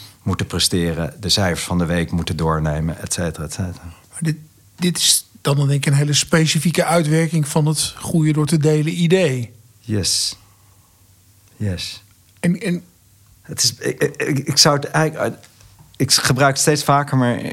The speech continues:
Speaker 1: vroeger zou, dan zou ik een klap, mezelf om een klap om de oren geven. Het is eigenlijk commune twee punt nul bij wijze van spreken. We wonen er ook met meerdere mensen, ieder voor zich.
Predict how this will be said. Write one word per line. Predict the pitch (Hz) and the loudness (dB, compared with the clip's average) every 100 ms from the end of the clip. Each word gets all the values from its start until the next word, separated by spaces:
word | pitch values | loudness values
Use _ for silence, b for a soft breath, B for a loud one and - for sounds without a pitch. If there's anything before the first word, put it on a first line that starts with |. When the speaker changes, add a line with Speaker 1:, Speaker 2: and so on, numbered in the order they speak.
| - | -10
Speaker 1:
vroeger | - - - 143 123 | -10 -4 0 2 4
zou, | 120 117 117 | 4 2 0
dan | 117 110 | 0 2
zou | 120 113 | 2 0
ik | - | -2
een | 113 | -6
klap, | - 131 - - | -2 -2 0 0
mezelf | 113 104 143 | 2 4 2
om | 127 | 0
een | 110 | -2
klap | - 127 - | 0 0 2
om | 113 | 2
de | 104 | 2
oren | 120 127 | 2 2
geven. | 120 117 113 | 2 0 0
Het | - - | -2 -2
is | 127 | 2
eigenlijk | 123 147 139 | 2 2 2
commune | 127 135 147 123 - - | 4 4 4 0 -4 -14
twee | - 139 120 | 0 2 2
punt | 117 98 | 0 2
nul | 131 175 143 | 2 2 0
bij | 110 | 2
wijze | 92 73 80 | 2 0 -2
van | 92 | -6
spreken. | - 95 80 101 | -2 -2 0 0
We | 98 | 0
wonen | 131 123 | 2 2
er | 113 | 0
ook | 113 | 0
met | 98 | 2
meerdere | 120 139 117 | 2 2 2
mensen, | 107 117 135 - | 2 2 0 -2
ieder | 180 170 | -2 0
voor | 147 | 0
zich. | 131 131 139 | 0 0 -2